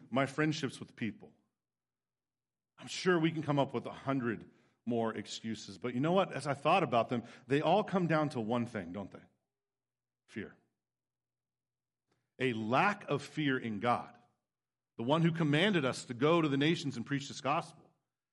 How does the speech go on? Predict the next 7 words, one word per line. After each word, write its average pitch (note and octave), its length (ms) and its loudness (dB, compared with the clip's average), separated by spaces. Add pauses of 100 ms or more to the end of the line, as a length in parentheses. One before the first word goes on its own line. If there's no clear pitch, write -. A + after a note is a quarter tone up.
(360)
and D#3+ 180 2
a D3+ 160 4
strong, C#3+ 960 0 (580)
paralyzing D#3+ 800 4
fear A#2+ 440 -6 (500)
in G2 160 -8
man, E2 240 -10